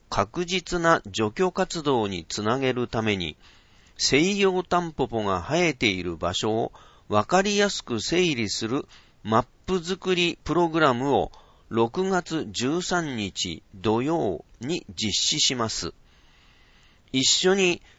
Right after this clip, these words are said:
那須平成の森の自然を守る活動に参加しませんか？小学生から参加できます。保護者同伴。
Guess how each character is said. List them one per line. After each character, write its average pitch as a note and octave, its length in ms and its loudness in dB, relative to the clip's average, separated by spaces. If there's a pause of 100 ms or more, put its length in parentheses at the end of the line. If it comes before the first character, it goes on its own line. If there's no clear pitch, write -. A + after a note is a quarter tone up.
那 C3 160 4
須 F3+ 300 0
平 C#3+ 280 2
成 F3 280 0
の D#3 200 0
森 C#3 300 -2
の D3+ 240 0 (300)
自 B2 280 0
然 F#3 360 2
を E3+ 180 2
守 D3 440 4
る A2+ 100 0
活 A2+ 320 -6
動 A2+ 260 2
に C3 240 -4
参 C#3 400 -2
加 E3 160 2
し - 160 -4
ま C#3 160 -2
せ D3+ 160 -2
ん G2 140 -6
か？ - 240 0 (1040)
小 F#3+ 400 2
学 G#3+ 220 0
生 C#3 340 2
か E3 140 4
ら A#2+ 120 6
参 A#2+ 320 -2
加 A#2+ 160 2
で G#2 140 0
き G#2 120 -6
ま F2+ 140 -4
す。 - 220 -8 (840)
保 C3 160 0
護 G3 160 4
者 F2 340 2
同 F#2 260 0
伴。 G#2+ 400 0